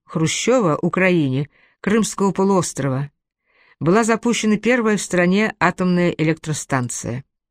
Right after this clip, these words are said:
Восьмое мая тысяча девятьсот пятьдесят третьего года совершенно секретно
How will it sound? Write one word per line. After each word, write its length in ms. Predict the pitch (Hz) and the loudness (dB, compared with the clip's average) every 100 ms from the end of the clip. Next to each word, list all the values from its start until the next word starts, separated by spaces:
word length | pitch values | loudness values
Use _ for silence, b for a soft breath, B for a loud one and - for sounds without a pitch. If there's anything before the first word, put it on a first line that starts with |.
| _ _ _ _ _ _ - - _ _ _ _ _ _ _ _ _ 156 | _ _ _ _ _ _ -20 -20 _ _ _ _ _ _ _ _ _ -2
Восьмое 560 | 208 220 220 226 226 | 0 2 2 4 4
мая 360 | 214 226 262 302 | 4 4 2 0
тысяча 340 | 311 247 - | 0 -2 0
девятьсот 400 | 214 214 233 226 | 0 0 0 -2
пятьдесят 460 | 196 165 180 202 190 | -2 -4 -2 -2 -2
третьего 420 | 185 190 175 165 | 0 0 0 -2
года 300 | 151 220 254 | 0 0 0
совершенно 540 | - 180 160 196 196 | -2 -2 -2 0 0
секретно 760 | 180 - - 165 175 - 214 254 | 0 -2 -2 0 0 0 -2 -2